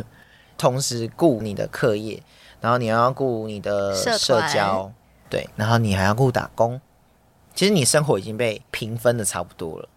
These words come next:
Speaker 2: 还有加上恋爱学分吗？
Speaker 1: 当然也是必修的。
Speaker 2: 四根蜡烛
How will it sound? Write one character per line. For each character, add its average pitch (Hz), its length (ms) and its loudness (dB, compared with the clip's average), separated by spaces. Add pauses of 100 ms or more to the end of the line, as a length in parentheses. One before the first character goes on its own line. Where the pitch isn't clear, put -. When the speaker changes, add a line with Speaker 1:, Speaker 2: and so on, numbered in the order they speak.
(260)
Speaker 2:
还 - 120 -2
有 233 80 2
加 202 140 0
上 208 200 0
恋 202 160 0
爱 190 120 -2
学 170 200 2
分 175 180 0
吗？ 175 300 0 (360)
Speaker 1:
当 131 80 4
然 113 160 -2
也 95 140 -8
是 107 340 -4
必 117 100 -6
修 85 280 0
的。 - 260 -16 (500)
Speaker 2:
四 - 460 -2
根 240 300 -2
蜡 220 240 0
烛 104 360 -4